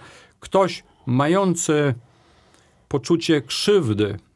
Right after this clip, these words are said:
za doznane represje uderzał,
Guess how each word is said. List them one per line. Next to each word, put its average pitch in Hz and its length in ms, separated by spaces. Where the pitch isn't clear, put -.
za 143 200
doznane 135 600
represje 127 920
uderzał, 180 840